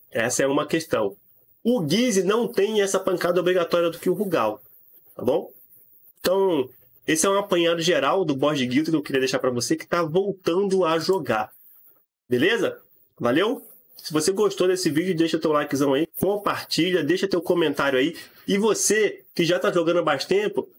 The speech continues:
há mais tempo, o que que você considera que era essencial dizer nesse vídeo pro cara que tá voltando a jogar? Né? Que você considera essencial pra ele entender a mecânica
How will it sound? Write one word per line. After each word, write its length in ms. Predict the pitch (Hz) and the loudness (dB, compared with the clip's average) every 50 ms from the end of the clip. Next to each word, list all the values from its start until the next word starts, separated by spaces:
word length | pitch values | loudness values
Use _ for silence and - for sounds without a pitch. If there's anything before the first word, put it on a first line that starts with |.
| - - - | -20 -12 -6
há 100 | - 135 | -4 -2
mais 240 | 139 151 151 139 - | 0 0 0 0 -2
tempo, 220 | - - 185 208 202 | 0 2 2 2 0
o 40 | |
que 120 | 196 - 226 | -2 -4 -6
que 140 | - - - | -4 -2 -2
você 220 | 247 196 - 208 | 0 0 0 0
considera 520 | 196 - 196 190 - 180 156 165 165 170 | 2 0 0 0 0 0 0 2 2 0
que 180 | 165 - 165 160 | 0 0 0 0
era 220 | 160 165 170 180 | 2 2 2 2
essencial 600 | 185 190 185 - 180 185 180 - - 160 156 165 | 0 0 0 0 0 0 0 0 0 0 0 0
dizer 240 | 160 147 135 127 147 | 0 0 0 2 2
nesse 240 | 151 156 147 - 135 | 0 0 0 -2 0
vídeo 220 | 120 139 156 165 | 0 0 -2 -2
pro 140 | 160 - 170 | -2 -4 -4
cara 180 | - - 160 170 | -2 0 0 -2
que 100 | 165 - | -2 -2
tá 100 | - 151 | -4 -2
voltando 460 | - 180 175 151 - - 147 151 147 | 0 0 0 0 0 0 0 2 2
a 40 | 147 | 2
jogar? 440 | 139 147 - 110 113 104 - - _ _ _ _ _ _ _ _ _ _ _ _ _ _ _ _ - | 0 0 0 0 -2 -2 -4 -8 _ _ _ _ _ _ _ _ _ _ _ _ _ _ _ _ -2
Né? 260 | - 131 147 156 156 - - - | 0 0 0 -2 -4 -10 -14 -8
Que 60 | - | -4
você 160 | 135 135 - | -2 0 0
considera 440 | 160 156 165 165 160 - 160 160 170 | 0 0 0 -2 0 0 0 0 0
essencial 460 | 170 - 185 175 170 - - 165 180 | 0 0 0 0 0 0 0 0 0
pra 120 | 180 185 175 | 0 0 0
ele 260 | 170 170 185 180 156 | 0 0 -2 -2 0
entender 1040 | 196 233 240 233 - 233 214 196 160 143 131 139 180 220 247 247 208 - - - - - - - | 0 0 0 0 -2 0 0 2 2 2 2 0 0 2 2 2 0 -2 -4 -10 -20 -20 -10 -6
a 140 | 180 160 165 | -4 -2 0
mecânica 1400 | 185 208 233 240 - - - - - - - 226 254 269 277 285 277 269 240 202 190 - - 127 113 - - | 0 0 0 -2 -4 -10 -20 -20 -16 -6 -2 0 2 2 4 2 2 2 0 -2 -2 0 0 -2 -2 -2 -6